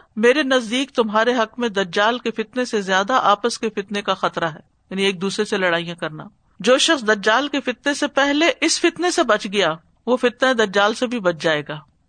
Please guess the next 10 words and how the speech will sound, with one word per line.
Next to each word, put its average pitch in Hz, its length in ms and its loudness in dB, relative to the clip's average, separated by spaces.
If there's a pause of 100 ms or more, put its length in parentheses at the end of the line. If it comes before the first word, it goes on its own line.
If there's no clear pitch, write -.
اور 220 140 2
جب 262 240 0
سے 349 220 2
دنیا 269 360 0
بنی 233 420 0
ہے، 208 200 2
ہر 233 400 2 (100)
چھوٹا 254 440 2
بڑا 226 320 2
فتنہ 247 580 -2